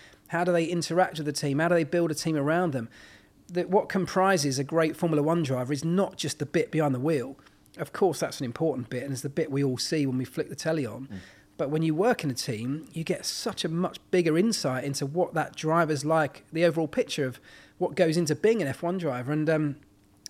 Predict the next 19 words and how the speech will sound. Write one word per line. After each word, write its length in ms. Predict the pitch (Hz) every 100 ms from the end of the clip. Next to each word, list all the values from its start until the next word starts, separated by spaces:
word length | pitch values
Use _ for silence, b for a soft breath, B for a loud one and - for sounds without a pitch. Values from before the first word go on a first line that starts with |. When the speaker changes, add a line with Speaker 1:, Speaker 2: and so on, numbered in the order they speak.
| -
Speaker 1:
so 160 | 175
to 140 | 156 180
answer 220 | 196 160
your 40 |
question, 500 | 139 190 - 139 123 - B B B _ -
the 160 | 165
answer 320 | 185 202 170 160
that, 260 | 165 - 160 156 - -
you 60 | 160
know, 120 | 151
I 160 | 165 156
give 340 | 175 160 131
when 200 | 147 143
people 260 | 151 151 139
say, 180 | 147 127
"Who's 220 | 165 143
the 80 | 139
best 240 | 143 -
driver?" 600 | 156 165 156 127 120